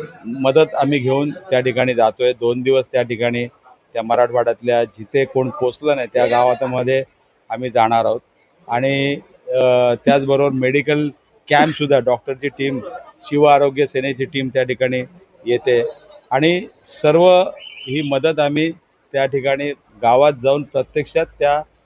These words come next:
माणसापर्यंत पोचवण्याचं काम आम्ही करतोय. तुम्ही बघितलं असेल शिवसेना, अ, ऐंशी टक्के समाजकारण आणि वीस टक्के राजकारण.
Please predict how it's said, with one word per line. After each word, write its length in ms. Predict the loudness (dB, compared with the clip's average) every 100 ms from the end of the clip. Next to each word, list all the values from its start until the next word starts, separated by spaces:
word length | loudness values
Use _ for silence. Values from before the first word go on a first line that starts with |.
| _ -4
माणसापर्यंत 640 | -2 0 4 4 4 0
पोचवण्याचं 520 | 0 -4 -2 -2 -2 -2
काम 320 | 0 -2 -2 -10
आम्ही 180 | -10 -8 -6
करतोय. 300 | -8 -8 -14 _ _ _ _ _ _ -6
तुम्ही 260 | 0 0
बघितलं 440 | 2 0 2 4 4
असेल 240 | 2 -2
शिवसेना, 640 | -2 -6 -2 -2 0 2 0 -4 _ _ _ _ -4
अ, 120 | 2 4 4 4 2 0 -4 _ _ _ _ _ _ _ -6
ऐंशी 280 | -6 -4 -2
टक्के 340 | -2 0 -2
समाजकारण 600 | 0 0 0 0 0 0
आणि 140 | 0
वीस 220 | -2 -4 -4
टक्के 240 | -4 0
राजकारण. 460 | 2 2 -2 -8 -8